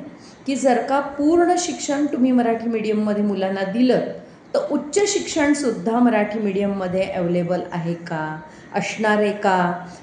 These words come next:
म्हणजे आपल्याला जर का इंजिनिअरिंगला घालायचं आहे मुलाला, वकील बनवायचं आहे, डॉक्टर बनवायचं आहे, तर ह्याचा सगळा अभ्यासक्रम मराठी भाषेत असू शकतो का?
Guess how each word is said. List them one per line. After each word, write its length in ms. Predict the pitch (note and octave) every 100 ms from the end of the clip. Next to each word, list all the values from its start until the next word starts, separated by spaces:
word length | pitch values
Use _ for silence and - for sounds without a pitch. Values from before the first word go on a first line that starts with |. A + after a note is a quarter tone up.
| -
म्हणजे 560 | G#3+ A3 G#3+ G3 F#3+ - - - -
आपल्याला 360 | G#3+ A3 A3
जर 160 | A3+ A3+
का 120 | A#3
इंजिनिअरिंगला 800 | A#3 A3+ C4 C4 A#3+ G#3+ G3+ F#3+
घालायचं 400 | F#3+ F3 E3+ E3+
आहे 80 | E3+
मुलाला, 420 | E3 D#3+ D#3+ D#3 E3
वकील 340 | G3+ A3+ B3+ G#3+
बनवायचं 520 | G3 F3 F3 F3 G3
आहे, 100 | G3+
डॉक्टर 420 | A3+ A#3 C#4 C4+
बनवायचं 520 | A3+ F#3+ F3+ F3+ G#3
आहे, 160 | G#3 G#3 - - C#4
तर 40 |
ह्याचा 420 | C4+ C4 B3 D4
सगळा 420 | D4 C4+ - A#3+
अभ्यासक्रम 840 | C#4 - F3+ F#3 G#3+ G#3+ G#3+ A3 A3
मराठी 320 | G3+ G3+ G#3
भाषेत 380 | G#3 G3+ G#3+ F#3+
असू 220 | F3+ A3
शकतो 360 | A#3 - -
का? 240 | C#4 C4